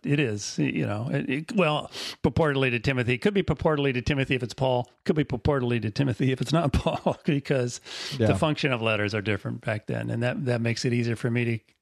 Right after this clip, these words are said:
Speaker 1: to, to
Speaker 2: You know,
Speaker 1: think.
Speaker 2: I, yeah, I knew we talk about that. This is one of those, what we call disputed letters, and people wonder
Speaker 1: Mm-hmm.
Speaker 2: about the original authorship, but it was interesting to me how much something like eight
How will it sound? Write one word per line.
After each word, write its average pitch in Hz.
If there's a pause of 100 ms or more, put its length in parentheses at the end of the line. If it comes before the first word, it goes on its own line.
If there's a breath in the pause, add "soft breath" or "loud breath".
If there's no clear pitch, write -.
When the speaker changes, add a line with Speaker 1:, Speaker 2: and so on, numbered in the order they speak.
(240)
Speaker 1:
to, 123
to -
Speaker 2:
You 160
know, 147
Speaker 1:
think. - (240)
Speaker 2:
I, 147
yeah, 151 (560)
I 139
knew 170
we 143
talk 175
about 107
that. 110
This 135
is 117
one 127
of 110
those, 110
what 120
we 117
call 117
disputed 117
letters, 107
and 107
people 107
wonder 107
Speaker 1:
Mm-hmm. 113
Speaker 2:
about 104
the 104
original 104
authorship, 110
but 120 (400 soft breath)
it 147
was 135
interesting 160
to 135
me 120
how 135
much 123
something 127
like 107 (340)
eight 131